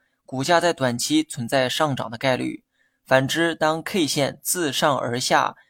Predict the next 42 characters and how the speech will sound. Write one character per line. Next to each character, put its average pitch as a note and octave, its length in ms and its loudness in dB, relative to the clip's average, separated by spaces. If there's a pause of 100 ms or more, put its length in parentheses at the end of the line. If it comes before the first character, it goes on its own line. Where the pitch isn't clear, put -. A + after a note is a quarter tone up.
(120)
击 F3 180 -4
穿 E3 300 2
D F#3+ 240 -6
线 C3+ 160 -2
的 A#2+ 80 0
时 A#2 140 -6
候， C3 260 2
就 C#3 260 -2
是 B2 140 -4
死 - 180 -6
叉， - 380 2 (340)
是 D#3 160 -2
短 A#2+ 280 0
期 D3 260 0
卖 D#3 260 2
出 E3 200 -6
的 D#3 80 0
一 B2 100 -2
个 B2 80 -6
信 B2 180 -4
号， - 360 -2 (280)
股 C3+ 160 -6
价 D#3+ 220 4
短 A#2+ 260 -2
期 D#3 220 2
存 B2 240 -6
在 B2 240 0
下 A#2+ 320 -2
跌 C#3+ 140 -4
的 C#3 80 -2
概 A#2+ 180 -2
率。 A2 240 -8 (540)
为 G3+ 180 2
什 - 140 2
么 C3+ 240 4
K E3 180 -2
D E3 100 0
J D#3+ 300 0
有 A#2+ 260 -4
三 D3+ 220 -2
条 C3+ 160 -4
线， B2 340 -4